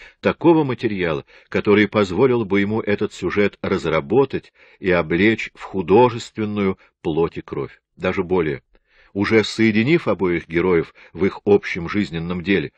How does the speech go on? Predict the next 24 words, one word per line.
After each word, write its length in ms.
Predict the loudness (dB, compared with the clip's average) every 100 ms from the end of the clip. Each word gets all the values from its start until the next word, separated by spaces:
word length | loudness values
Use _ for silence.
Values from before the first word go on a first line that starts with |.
| _ _ _
Тургенев 520 | -2 0 2 0 -2
поддался 640 | -2 0 4 4 4 -2
свойственной 720 | -8 -2 0 0 -6 -6 -2 0
ему 260 | 0 2
любовной 640 | 0 2 2 0 -2 -6 -4
меланхолии 840 | -2 -2 -2 -4 0 2 4 2 0 _ -10
и 120 | -6
заставил 600 | -4 -4 -4 -2 0 -2 -4
Инсарова 720 | -8 -6 -2 0 0 -4 -6 -14 _
умереть, 640 | -4 -2 0 2 2 0 _ _ -8
а 160 | -4
Елену 580 | -2 0 2 2 2 -2 _ _ -10
в 80 | -4
одиночестве 720 | -2 2 2 2 -2 -6 -6
продолжать 600 | -4 -2 -2 0 -2 -2
начатое 580 | -4 -4 -4 -6 -6 -6
дело 380 | -4 -4 -4 -8 _ -14
мужа. 360 | -12 -10 -14 -18 _ _ _ _ _ _ _ _ _ _ _ _ _ _ _
Да 100 | 4
и 80 | 6
особенности 840 | 6 4 2 2 -2 -6 -8 -6
тургеневской 840 | -2 -2 0 -2 -4 -4 -2 0 -2
эстетики 560 | -4 0 0 -2 -6
любви 520 | -4 -4 -4 -2 -2